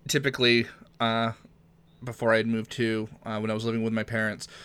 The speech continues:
uh, my dad and I had this kind of tradition where after the, you know, Thanksgiving dinner was done and stuff, we would play Need for Speed,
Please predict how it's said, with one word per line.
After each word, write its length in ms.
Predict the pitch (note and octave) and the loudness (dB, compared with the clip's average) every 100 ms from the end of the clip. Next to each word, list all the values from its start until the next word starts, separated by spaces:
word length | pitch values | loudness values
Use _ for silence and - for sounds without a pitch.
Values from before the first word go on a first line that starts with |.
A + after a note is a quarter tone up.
| - - - | -20 -14 -4
uh, 160 | G#2 | -2
my 120 | G#2 | 0
dad 140 | A2+ C3+ | 8 8
and 100 | C3 | 8
I 100 | B2+ | 6
had 160 | B2+ | 4
this 100 | A#2 | -2
kind 180 | - B2+ | -2 0
of 60 | A#2 | 0
tradition 500 | A#2+ A#2+ B2+ A#2 A2 | 0 0 0 -2 0
where 380 | A2 A2+ A2+ A2+ | 2 4 4 4
after 380 | B2 - A#2+ A#2 | 4 4 0 0
the, 400 | A#2+ A#2 A#2 A2 - | 0 2 2 -2 -4
you 120 | A#2 | -2
know, 80 | A#2 | 0
Thanksgiving 420 | A#2 A#2 C3 A#2 | -2 -2 -2 0
dinner 180 | A2+ A2+ | 0 0
was 140 | A2 | -2
done 180 | A#2 A2+ | -2 -2
and 120 | G#2+ | -4
stuff, 300 | - A2+ G#2 | -2 -2 0
we 80 | A2+ | -2
would 140 | A2 - | -4 -4
play 280 | A2+ A2 | 0 2
Need 240 | A2 B2 A#2+ | 2 2 0
for 80 | A2+ | -4
Speed, 480 | - A#2 A2+ A2 | -2 0 0 0